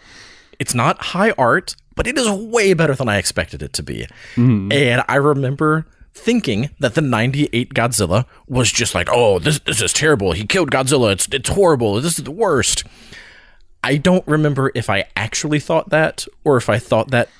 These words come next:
Speaker 1: because that's what the critics said. But
Speaker 2: Sure,
Speaker 1: then
Speaker 2: yeah.
Speaker 1: rewatching it, it was like, this is a perfectly fine giant monster movie. It's, it's good. This is a lot of fun. I am really enjoying this Godzilla.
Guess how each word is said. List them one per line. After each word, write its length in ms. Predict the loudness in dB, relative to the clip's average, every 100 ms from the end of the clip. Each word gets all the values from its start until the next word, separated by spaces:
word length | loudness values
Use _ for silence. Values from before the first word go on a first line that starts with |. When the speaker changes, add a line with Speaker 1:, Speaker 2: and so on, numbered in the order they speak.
| -8
Speaker 1:
because 400 | -4 -2 0 0
that's 220 | 0 -2 -4
what 140 | -4
the 80 | -6
critics 400 | -2 0 0 0
said. 320 | 2 2 0 -10 _ -20 _ _ -4
But 80 |
Speaker 2:
Sure, 100 | 0 2
Speaker 1:
then 100 | 4
Speaker 2:
yeah. 160 | 2 0
Speaker 1:
rewatching 680 | -2 2 2 2 0 0 0
it, 140 | 0 -2
it 40 |
was 140 | 0
like, 200 | 0 -2 -8 -20 -20 -6
this 300 | 0 2 2
is 180 | 2 0 0
a 200 | 0 -2 -4
perfectly 580 | -2 -2 0 0 0 0
fine 400 | 0 0 0 0
giant 340 | 0 0 -2
monster 360 | -2 -4 -4 -6
movie. 320 | -6 -8 -12 -20 _ -4
It's, 220 | -2 0 -2
it's 160 | -2
good. 280 | 2 0 0 -2
This 240 | -2 0
is 80 | 2
a 60 | 2
lot 260 | 2 0
of 80 | 0
fun. 280 | 2 0 0 -2
I 180 | 0 2
am 420 | 2 2 0 0
really 360 | 2 4 2
enjoying 480 | 2 -2 -2 -2 -4
this 140 | -4 -2
Godzilla. 560 | -2 0 -2 0 -2